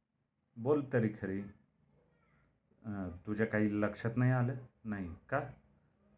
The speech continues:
"तुम्हाला त्या मनोरमेचा पिरियड अचूक माहीत आणि म्हणजे किरण तू?" "बच्चमजी सोळा दिवस वर गेले आहेत." "खरंच?" "मग?" "त्या दिवशीच सांगत होते."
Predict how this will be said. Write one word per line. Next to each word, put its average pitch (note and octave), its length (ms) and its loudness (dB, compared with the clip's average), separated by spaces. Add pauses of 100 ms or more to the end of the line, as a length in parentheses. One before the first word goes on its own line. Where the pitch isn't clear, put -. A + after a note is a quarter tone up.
"तुम्हाला G#2+ 640 2 (200)
त्या G#2+ 120 -2
मनोरमेचा A2 640 4
पिरियड G#2 480 0 (200)
अचूक A2 280 -6 (100)
माहीत G#2 460 -2
आणि G#2 640 -2 (680)
म्हणजे G#2 260 0
किरण G2+ 520 -2
तू?" D3+ 340 -8 (1080)
"बच्चमजी G#2+ 640 2
सोळा G2+ 360 0
दिवस G2 400 -4
वर F#2+ 200 -2
गेले F2+ 280 -2
आहेत." E2+ 280 -4 (480)
"खरंच?" A#2 420 0 (680)
"मग?" A#2+ 200 -2 (800)
"त्या G#2+ 140 2
दिवशीच G#2 440 -2
सांगत G2 340 -4
होते." F2 320 -12